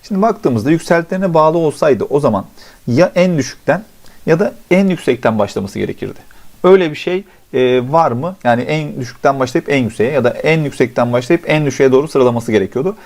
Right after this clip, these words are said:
Burada öyle bir düzen yok arkadaşlar. Yükseltiye göre bir düzen söz konusu değil. Kıyı bölgeleri boyunca kuzeye doğru güneşlenme süresi azalır. Şimdi kıyı bölgeleri dediği arkadaşlar Akdeniz'den başlıyorum. Bunun yanında daha sonra ne geliyor?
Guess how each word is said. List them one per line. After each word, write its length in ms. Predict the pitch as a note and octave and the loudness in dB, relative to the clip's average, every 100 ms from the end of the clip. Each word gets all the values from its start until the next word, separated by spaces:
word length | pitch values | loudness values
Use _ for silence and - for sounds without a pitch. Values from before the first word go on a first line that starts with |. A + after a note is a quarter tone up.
| - - | -12 0
Burada 260 | E3+ E3+ | 2 2
öyle 260 | D#3+ D#3 D3+ | 0 0 0
bir 180 | D#3+ - - - C3 | -2 -4 -18 -6 -2
düzen 360 | C3 D#3+ F#3+ - - | 2 0 0 -10 -4
yok 280 | C3 D3 B2 | 2 2 2
arkadaşlar. 840 | G#2 G2+ F#2 - - - - - _ | -2 -4 -8 -8 -16 -18 -18 -20 _
Yükseltiye 460 | C#3+ - A#2+ A2 G2+ | -10 0 0 2 -2
göre 160 | G#2 G#2+ | -2 -2
bir 60 | |
düzen 300 | A#2 C3 F#3 - | 0 0 0 -8
söz 240 | - C#3+ - | -2 -2 -2
konusu 260 | G#2 A2+ | -6 -2
değil. 140 | D3 F#2 - - - - - - - | -2 -2 -10 -20 -20 -20 -20 -20 -12
Kıyı 260 | - F#3+ A3 | 0 2 6
bölgeleri 400 | G3+ D#3 C#3+ C3 | 4 4 -2 0
boyunca 360 | A2 G#2 G2+ - _ _ - | -2 -2 -8 -14 _ _ -14
kuzeye 420 | - C#3 F3+ G#3 | -6 2 4 4
doğru 260 | D#3+ G2 - - - | 4 2 -2 -12 -8
güneşlenme 680 | E3 E3 - B2 G#2+ G2 G2 - - | -2 -2 0 0 0 -2 -6 -12 -20
süresi 520 | - D3 A#2 - F3 - - - - | -6 -2 0 -2 -6 -6 -20 -8 -4
azalır. 480 | F#2+ F2 - - - - - - - | -4 -6 -10 -20 -20 -20 -20 -20 -14
Şimdi 160 | F#3 D#3+ | -8 0
kıyı 200 | G#3 G3+ | 4 6
bölgeleri 360 | F#3+ F#3 F3+ | 4 2 0
dediği 180 | E3+ E3+ | -2 -2
arkadaşlar 420 | C#3 A2 G#2 - D#3 | -2 -2 -4 -6 -4
Akdeniz'den 600 | D#3 - D#3+ D3+ F3 F3 | -4 -4 -8 -4 -4 0
başlıyorum. 380 | A#2+ - F#3+ - _ - - - - _ - - - - - | -2 -2 -6 -6 _ -20 -20 -20 -20 _ -20 -20 -20 -20 -6
Bunun 200 | B2+ C#3+ | -2 0
yanında 280 | E3 D3+ D3+ | 2 2 4
daha 140 | D3+ | 2
sonra 180 | D3+ C#3+ | 0 -6
ne 100 | D3 | -4
geliyor? 280 | A#2 A#2 | -2 -2